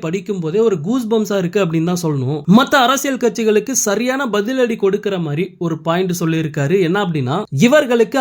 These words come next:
அரசியல் என்றால் என்னவென்று தெரியுமா, மாநாடு என்றால் என்னவென்று தெரியுமா, களத்தில் தொடர்ச்சியாக நின்று வென்று காட்ட முடியுமா, இப்படி ஏகப்பட்ட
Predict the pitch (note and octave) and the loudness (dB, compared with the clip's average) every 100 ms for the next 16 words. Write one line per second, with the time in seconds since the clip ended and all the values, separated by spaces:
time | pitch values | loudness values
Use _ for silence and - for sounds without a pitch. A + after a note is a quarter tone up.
0 | G3+ A#3 B3+ C4 A3 F3+ G3 G#3+ F3 A#3+ | 0 0 -2 -4 -2 -2 -2 -2 -2 -2
1 | B3+ A3+ F3+ E3+ D#3+ D3+ C3+ A2+ - D3+ | 0 0 -2 -2 -2 0 -2 -4 -2 4
2 | G#3+ C4 D4 C#4+ A#3+ A3 B3 B3+ G3+ A#3 | 6 6 4 2 2 2 2 2 2 2
3 | A#3 G#3 F#3 F3+ D3+ D3 B2+ C3 - _ | 2 0 0 -2 -2 -2 -4 -8 -16 _
4 | G3 G#3 - A3+ F3+ F#3+ G#3 A#3 G#3 A3+ | 0 2 2 2 2 2 2 0 2 2
5 | A3 A3+ G3 A3 A3+ F#3 G3 A3+ C4 A3 | 2 2 2 2 2 2 2 0 -2 -2
6 | G3 G#3 E3+ E3 D#3+ C3+ A#2 - D#3+ A#3 | -2 0 0 2 0 -2 -6 -4 2 4
7 | C#4 B3+ A3+ D4 C#4+ B3+ A#3 | 4 4 4 4 2 0 -2